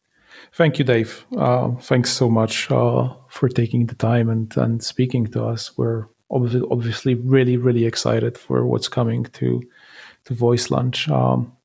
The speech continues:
and we welcome everyone. Um, if you're, if you're even thinking about, you know, voice or this space, or you're here, um,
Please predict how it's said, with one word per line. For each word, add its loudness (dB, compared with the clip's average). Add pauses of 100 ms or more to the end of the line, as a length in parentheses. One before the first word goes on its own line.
(120)
and 4
we 4
welcome 2
everyone. -2 (300)
Um, -2 (140)
if 0
you're, 2 (100)
if -4
you're 2
even 0
thinking 2 (180)
about, 0 (480)
you -2
know, 0
voice 2 (120)
or 0
this -2
space, -2 (160)
or 2
you're 2
here, 2 (600)
um, 0